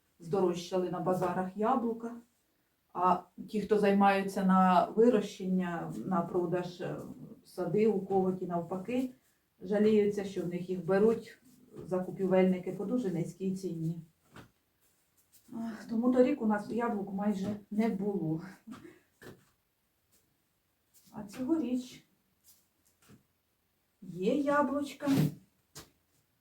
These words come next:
Хоча я зараз стала їх менше їсти, тому що я на інтервальному голодуванні і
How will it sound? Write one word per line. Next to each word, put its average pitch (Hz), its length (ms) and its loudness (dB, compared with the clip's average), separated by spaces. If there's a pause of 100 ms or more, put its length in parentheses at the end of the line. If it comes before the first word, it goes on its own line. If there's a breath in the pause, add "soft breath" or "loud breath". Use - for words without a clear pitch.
(560)
Хоча 359 240 -2
я 240 180 4
зараз 226 280 4
стала 214 280 4
їх 226 180 0
менше 320 360 0
їсти, 185 640 0
тому 214 220 2
що 220 140 0
я 214 220 2
на 208 80 4
інтервальному 208 680 4
голодуванні 226 800 4 (100)
і 139 60 2